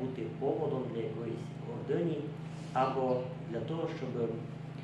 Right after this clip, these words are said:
превозносити себе над іншими.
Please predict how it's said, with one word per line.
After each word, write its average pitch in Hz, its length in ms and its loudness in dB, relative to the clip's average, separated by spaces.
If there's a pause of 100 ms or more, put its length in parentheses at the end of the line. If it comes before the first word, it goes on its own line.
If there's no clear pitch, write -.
(380)
превозносити 139 960 6 (220)
себе 135 440 4 (300)
над 123 140 0 (320)
іншими. 110 360 -4